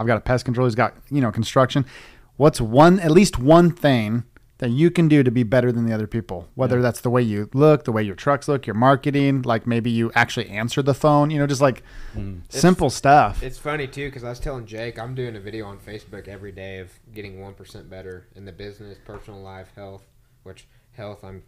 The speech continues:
Speaker 3: I think I'm actually going negative 'cause I'm eating so much sugar.
Speaker 1: <laughs>
Speaker 3: But everything's always about being one percent better and improving. So
Speaker 1: Yeah.
Speaker 2: Yeah, it's, it's been a, it's been a great journey. We've, we've learned a ton,
Speaker 1: Yeah.
Speaker 2: uh, just from, just from doing it, you know.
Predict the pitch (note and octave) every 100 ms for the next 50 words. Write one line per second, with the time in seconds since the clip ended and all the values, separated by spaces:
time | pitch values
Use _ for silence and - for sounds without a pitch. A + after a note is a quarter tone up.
0 | _ G#2+ A2 G2+ G2+ G#2 - G#2 G2+ F2+
1 | F#2+ G2 F#2 F2 - - - D3 G#2+ C3
2 | A2+ G#2 - A2 A2 _ - - C3+ B2+
3 | - _ - _ - - C3 D#3 E3 D#3+
4 | D3 B2+ B2+ B2 A2+ A2+ A2 A2 G#2+ G#2+
5 | G#2+ - A2+ F2 F#2+ G2+ G2 F#2 G2 G2+
6 | F#2 F2 _ G2 F#2+ - - - _ -
7 | F#2+ F2+ F#2 _ _ - _ - A2 G#2
8 | A#2+ C#3 - E3 E3 D#3 B2 G#2+ G#2 B2
9 | - G#2 F#2+ F#2+ F#2 G2+ F#2+ G2 G#2 F#2+
10 | - A2+ A2+ G#2 G#2+ G#2 F#2+ - - -
11 | F#2+ F2+ F2+ - G2 F#2 F2 F#2+ F#2 G#2
12 | - G#2 G2 - _ _ _ - C#3 -
13 | G#2 F#2 G2+ G#2+ F#2+ - - G#2+ G2+ G2